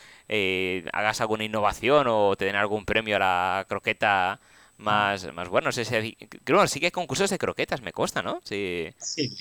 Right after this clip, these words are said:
Speaker 2: sí, sí, hay, hay concurso de vez en cuando, de, igual que hay de tapas y demás, hay de croquetas también.
Speaker 1: Bueno, pues, eh, en el siguiente que te presentes y ganes, porque si presentas ganarás seguro, pues ya te hablaremos para que nos cuentes cuál ha sido la croqueta ganadora.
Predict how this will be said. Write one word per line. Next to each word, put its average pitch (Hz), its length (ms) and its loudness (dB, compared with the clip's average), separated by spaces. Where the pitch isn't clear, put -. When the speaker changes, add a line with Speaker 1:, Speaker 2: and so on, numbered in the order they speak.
Speaker 2:
sí, 98 200 0
sí, - 120 2
hay, 95 160 6
hay 101 100 8
concurso 101 440 8
de 98 80 12
vez 98 100 10
en 104 120 10
cuando, 113 360 10
de, 101 160 10
igual 101 180 6
que 110 80 6
hay 107 60 8
de 101 120 8
tapas 123 460 6
y 110 100 2
demás, 127 340 4
hay 107 100 2
de 98 100 0
croquetas 90 360 -6
también. 90 260 -8
Speaker 1:
Bueno, 87 220 -4
pues, - 160 -2
eh, 90 160 4
en 87 80 -2
el 98 80 -4
siguiente 117 320 0
que 117 100 2
te 107 120 4
presentes 101 380 -8
y 87 60 -6
ganes, 110 400 -4
porque 95 220 -6
si 90 80 -6
presentas 92 340 -4
ganarás 95 340 -2
seguro, 95 400 2
pues 110 180 4
ya 113 500 8
te 135 80 4
hablaremos 117 400 6
para 110 180 6
que 110 80 -2
nos 104 160 -4
cuentes 110 260 -6
cuál 104 140 2
ha 98 40 0
sido 101 200 0
la 101 100 2
croqueta 104 320 -2
ganadora. 76 400 -6